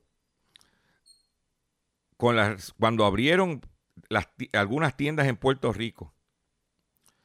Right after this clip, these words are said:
vendieron todas las piscinas, o sea, las piscinas esas portátiles,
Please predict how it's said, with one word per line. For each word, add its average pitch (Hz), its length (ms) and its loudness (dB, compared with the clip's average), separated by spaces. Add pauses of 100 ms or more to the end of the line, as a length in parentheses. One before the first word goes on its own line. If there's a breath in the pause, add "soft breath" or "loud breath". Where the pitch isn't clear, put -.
(2250)
vendieron 98 680 0 (200)
todas 170 320 4
las 143 180 0
piscinas, 127 680 -4 (500)
o - 40 -20
sea, 165 120 -6
las 143 120 0
piscinas 147 440 -4
esas 156 200 -2
portátiles, 120 640 -4